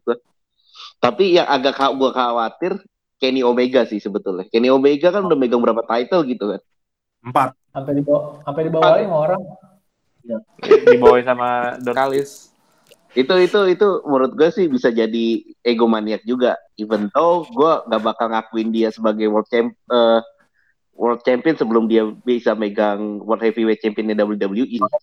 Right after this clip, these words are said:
Speaker 2: That's for another day. That's for
Speaker 3: Si
Speaker 2: another
Speaker 3: anjing.
Speaker 2: question for today, the question for tonight is dia bakal jadi egomaniac atau enggak?
Speaker 1: Oh
Speaker 2: Ada
Speaker 1: iya.
Speaker 2: bu-, ada bibit-bibitnya enggak?
Speaker 1: Gue,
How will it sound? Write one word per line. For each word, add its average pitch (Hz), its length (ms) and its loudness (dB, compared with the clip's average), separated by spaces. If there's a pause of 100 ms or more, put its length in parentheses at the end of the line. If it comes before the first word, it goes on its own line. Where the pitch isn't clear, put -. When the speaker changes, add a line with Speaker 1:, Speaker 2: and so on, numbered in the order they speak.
(600)
Speaker 2:
That's 220 240 -2
for 208 80 2
another 165 480 2
day. 135 240 2
That's 127 240 -2
for - 80 2
Speaker 3:
Si 120 80 -2
Speaker 2:
another 143 320 0
Speaker 3:
anjing. 160 480 -8 (880)
Speaker 2:
question 185 320 0
for 185 240 2 (320)
today, 180 400 2
the 190 80 -2
question 170 320 2
for 170 80 2
tonight 160 320 0
is 160 160 0
dia 139 320 0
bakal 175 240 4
jadi 147 160 4
egomaniac 143 480 2
atau 131 240 -6
enggak? 123 320 -8 (1120)
Speaker 1:
Oh - 80 6
Speaker 2:
Ada - 20 4
Speaker 1:
iya. 208 220 8
Speaker 2:
bu-, 170 240 4
ada 160 160 2
bibit-bibitnya 175 720 -2
enggak? 117 200 -8 (540)
Speaker 1:
Gue, 202 180 2